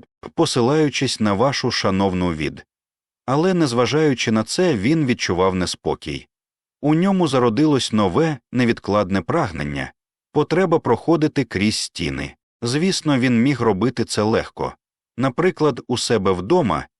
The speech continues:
і він не оминав такої можливості. Але людина, що має блискучий дар, не може довго вдовольнятися тим, щоб застосовувати його на буденних речах. Проходити крізь стіни,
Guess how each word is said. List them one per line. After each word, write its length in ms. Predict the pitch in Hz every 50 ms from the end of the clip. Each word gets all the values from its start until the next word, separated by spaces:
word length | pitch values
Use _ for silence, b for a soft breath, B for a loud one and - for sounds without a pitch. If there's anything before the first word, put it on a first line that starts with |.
| _ _ _ _ _ -
і 160 | 143 156 143
він 280 | 135 170 190 180 165 151
не 100 | 147 135
оминав 480 | 123 113 110 104 95 101 135 156 143
такої 420 | - - 107 - - 90 87 87 85
можливості. 800 | 85 82 73 73 80 76 65 69 67 - - - 69 67 - _ _ _ _ _ _ _ _ _ _ _ _ -
Але 280 | 127 143 151 160 165
людина, 500 | 156 147 143 127 135 185 190 165 135 117
що 200 | 113 - - 117
має 280 | 113 120 131 127 120 113
блискучий 680 | 98 104 113 117 - - - 117 110 - - - 95
дар, 320 | 95 120 180 180 - 101 - _ _ _ _ _ _ _
не 160 | - 139 160 165
може 340 | 170 180 190 170 131 143
довго 380 | 123 104 131 156 160 131 127 131
вдовольнятися 720 | 110 101 107 101 104 104 104 107 101 - 98 - - 101
тим, 380 | 92 - - 190 190 165 127 98 - _ _ _ _ _
щоб 280 | - - - 190 160 143
застосовувати 920 | 143 139 - - 117 110 - - 165 180 175 170 156 156 151 - - 135
його 320 | 117 113 107 95 135 160
на 140 | 151 139 120
буденних 580 | 104 95 95 85 101 104 110 107 107 104 - -
речах. 520 | 82 80 - - - 65 67 - - - _ _ _ _ _
Проходити 680 | - 143 160 143 - - 160 165 147 131 123 - 123 113
крізь 280 | - - 107 107 101 -
стіни, 540 | - - - 196 202 170 113 80 73 71